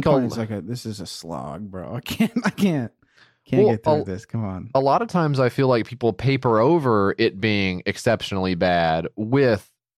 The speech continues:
Speaker 1: over-the-top violence and gore, which I'm
Speaker 2: Yeah, that's a, that's annoying. It's like a, that's a, that's like a,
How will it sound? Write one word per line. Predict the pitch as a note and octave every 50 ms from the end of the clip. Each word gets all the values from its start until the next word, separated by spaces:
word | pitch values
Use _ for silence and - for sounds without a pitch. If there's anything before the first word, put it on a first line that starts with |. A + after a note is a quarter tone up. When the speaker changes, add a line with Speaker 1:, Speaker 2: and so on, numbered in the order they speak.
| _ _ _ _ _
Speaker 1:
over-the-top | - D3 C#3 A#2+ A#2+ A#2 A2 - A2+ A2 G2+ F#2+ F2+
violence | - F2+ G#2 G2 F#2 F#2 F#2 F2+ F2 -
and | F#2 E2 E2 D#2+
gore, | G2+ G2 F2 D2+ A1+ - - F#2 F#2+
which | A2 A#2+ A#2+ - B2+
I'm | B2 D#3
Speaker 2:
Yeah, | C#3+ C3 A2+ G2+ F#2 G2+ A#2 - - -
that's | - D#3 E3+ - -
a, | F3+
that's | E3+ C#3+ D3 D#3 D#3 -
annoying. | D#3+ D#3+ D#3+ F#3+ A3 G3+ D3+ B2+ A#2+
It's | B2 B2 -
like | - D#3 D3
a, | D3 C3+ B2+ B2
that's | C3 C3+ C3+ -
a, | D3 C3+ C3 C3+ - _ _ _ _ _ _ _ _ _ _ _ _ _ _ _ _ _ _ _ _ _ _ -
that's | D#3+ E3 -
like | G#3 G3 F#3+ G3
a, | G3 F#3 F3 E3 D#3 D3+ C#3+ A2+